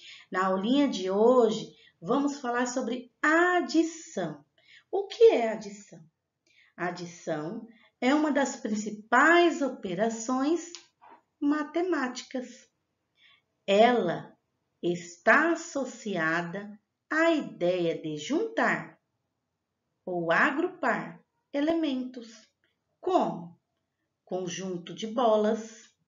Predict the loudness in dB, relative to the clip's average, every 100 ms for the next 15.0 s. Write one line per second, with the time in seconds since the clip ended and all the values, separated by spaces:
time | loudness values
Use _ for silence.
0 | _ _ _ _ 0 0 -2 -6 -16 _
1 | _ _ _ _ _ 0 0 0 -6 -6
2 | -6 -8 -12 -10 -6 -4 -4 -6 -10 -16
3 | -20 _ _ _ _ -20 -20 _ _ -4
4 | 0 0 0 2 2 2 2 0 0 -2
5 | -2 -4 -12 -12 -8 -8 -10 -18 _ _
6 | _ _ _ -4 2 2 2 -4 -6 -4
7 | -6 -4 -6 -8 -12 -4 0 0 -2 -8
8 | -16 _ _ _ -2 0 -2 -4 -12 _
9 | -2 0 0 -2 -4 -6 -6 -6 -6 -6
10 | -6 -8 -12 -18 _ _ _ _ _ -20
11 | _ _ -2 0 0 -6 -6 -4 0 0
12 | -2 -2 -2 -4 -8 -6 -6 -8 -14 -10
13 | -4 0 2 2 0 -6 -4 -2 -2 -4
14 | -6 -8 -8 -2 0 0 -2 -8 -12